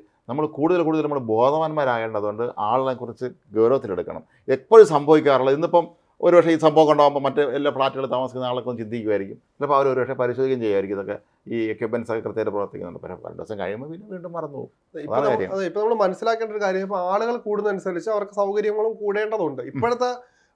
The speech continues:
Speaker 2: പുതിയ സിസ്റ്റം അനുസരിച്ച് ഇപ്പൊ ഒരു തീപിടുത്തം ഉണ്ടായാൽ ഓട്ടോമാറ്റിക് ആയിട്ട് അത് അടയ്ക്കാനുള്ള സജ്ജീകരണങ്ങളെല്ലാം തന്നെ ഇപ്പോഴത്തെ സേഫ്റ്റി മെഷേഴ്സിലുണ്ട്.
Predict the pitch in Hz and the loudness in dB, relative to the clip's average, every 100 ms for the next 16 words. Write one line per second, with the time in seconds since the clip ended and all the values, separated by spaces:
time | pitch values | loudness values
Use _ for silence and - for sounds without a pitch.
0 | - 175 226 202 190 220 190 - 165 156 | -8 -6 -4 -6 -2 0 0 -4 -6 -6
1 | 196 214 196 190 190 196 202 180 180 202 | -2 -2 -2 -4 -2 -2 -2 -2 0 0
2 | 185 208 202 196 196 190 208 208 196 180 | 0 -2 -2 -4 -4 -2 0 0 0 -2
3 | 202 196 190 196 170 190 208 202 196 190 | -2 -2 -2 -4 -6 -4 -4 -4 -4 -2
4 | 196 214 202 190 190 190 190 185 196 180 | 0 -2 -2 -4 -8 -8 -8 -6 -8 -6
5 | 185 180 175 147 | -8 -4 -4 -4